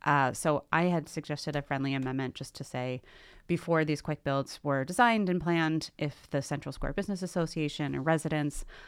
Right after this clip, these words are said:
um, our senior citizens could, you know, m-, ensure that they were part of any of that process, that community process. So, um, I'm really excited about this. I mean,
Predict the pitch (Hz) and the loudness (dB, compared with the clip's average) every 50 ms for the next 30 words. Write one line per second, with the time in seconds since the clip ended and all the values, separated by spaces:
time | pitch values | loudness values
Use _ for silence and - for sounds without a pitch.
0 | - - - 143 135 135 135 143 143 139 - - 147 135 - - 175 175 175 175 | -14 -6 -2 -2 0 0 0 -2 -6 -4 -2 -2 -2 -2 -2 0 2 4 4 4
1 | 170 160 156 160 - - - - - 160 165 151 - 160 151 151 143 - - - | 4 4 2 0 -4 -10 -10 -6 -4 -4 -4 -2 0 0 0 0 0 -4 -6 -8
2 | 151 139 - - _ - - _ _ _ _ 160 156 139 131 139 - - - 170 | -8 -8 -8 -16 _ -20 -20 _ _ _ _ -2 -2 -2 -2 -4 -8 -6 -4 -4
3 | 175 175 180 180 165 - 185 170 156 151 - - 139 135 135 123 - - 139 131 | 0 2 2 0 2 4 4 4 4 2 2 0 0 0 0 0 0 0 2 2
4 | 123 - - - 131 123 - - 135 135 131 123 123 127 - - - - - - | 2 0 0 -2 -2 -2 -2 -4 -2 -2 0 -2 -2 -4 -6 -6 -6 -4 -4 -4
5 | - - - - - - - - - - - - - - 139 131 - 57 - - | -6 -6 -6 -4 -4 -4 -6 -8 -8 -8 -12 -12 -10 -8 -6 -6 -4 -6 -8 -8
6 | - - - - - - - - - - 143 135 135 - - - - - - - | -8 -10 -8 -8 -8 -10 -10 -10 -4 0 0 0 0 -2 -8 -16 -18 -16 -14 -14
7 | - - - 160 147 143 135 131 - - - _ _ - - 190 226 294 320 311 | -14 -2 2 2 4 4 2 0 -2 -4 -10 _ _ 0 4 6 8 10 10 10
8 | 208 165 151 - 208 208 190 151 147 147 139 - 156 - - 175 180 185 175 175 | 8 8 6 6 6 6 6 6 4 2 2 2 -2 -2 0 4 6 6 6 6